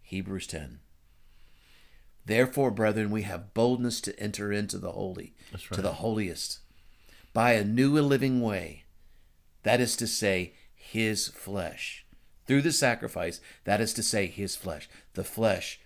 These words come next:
Speaker 1: of Yeshua."
Speaker 2: Hallelujah.
Speaker 1: But we, too, have a process where we rent the veil of our flesh to walk into
Speaker 2: That's
Speaker 1: that
Speaker 2: right.
Speaker 1: holy. That's where, that's where the boldness comes from, because we've removed the veil of our flesh and we become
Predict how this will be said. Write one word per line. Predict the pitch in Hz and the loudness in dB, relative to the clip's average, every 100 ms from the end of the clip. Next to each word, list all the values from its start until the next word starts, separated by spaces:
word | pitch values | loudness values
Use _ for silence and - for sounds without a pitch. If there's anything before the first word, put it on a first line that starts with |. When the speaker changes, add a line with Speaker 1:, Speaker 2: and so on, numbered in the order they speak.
| - - | -18 -2
Speaker 1:
of | 101 87 90 - - | 0 0 -4 -14 -16
Yeshua." | 95 80 87 78 - - _ - - - - - - - - | -12 -10 -10 -10 -16 -20 _ -20 -20 -20 -20 -20 -20 -20 -12
Speaker 2:
Hallelujah. | 95 80 87 82 80 | -12 -10 -12 -14 -8
Speaker 1:
But | 107 87 | -8 -2
we, | 117 143 127 98 - | 2 4 4 2 -6
too, | - 160 170 101 82 - - - | -4 0 2 0 -4 -14 -20 -8
have | 101 98 | -4 -2
a | 101 | -4
process | - 98 85 - 80 - - - - - | -2 -2 -2 -6 -6 -6 -12 -18 -20 -4
where | 110 104 | 0 2
we | 95 123 123 | 2 2 2
rent | 110 101 - | 2 0 -2
the | 98 | -4
veil | 101 92 | 0 0
of | 92 | -2
our | 90 92 | -6 -8
flesh | - 87 - - - - - | -8 -8 -8 -12 -16 -16 -6
to | 113 | -4
walk | 101 101 95 110 | 0 0 0 -2
into | 110 104 - 87 85 - - | 0 0 -4 -6 -10 -16 -20
Speaker 2:
That's | - | -6
Speaker 1:
that | 95 | -2
Speaker 2:
right. | 95 | 0
Speaker 1:
holy. | 90 92 78 - - | -2 -2 -8 -12 -8
That's | - 113 113 127 | 2 4 4 2
where, | 120 104 - - 117 | 4 4 -2 -4 4
that's | 127 127 | 4 6
where | 123 104 | 2 2
the | 95 | 0
boldness | 92 95 92 - | -4 -4 -6 -6
comes | 101 101 | -4 -6
from, | - 80 85 - - - - | -6 -10 -12 -16 -20 -20 -8
because | 98 101 98 | -2 -2 0
we've | 110 95 | -2 0
removed | 104 110 147 143 | 2 6 6 6
the | 127 | 2
veil | 117 117 | 2 2
of | 107 | 0
our | 95 | -2
flesh | - 110 - | -2 -2 -2
and | 101 | -4
we | 95 | -4
become | 92 - 98 87 | -6 -6 -4 -4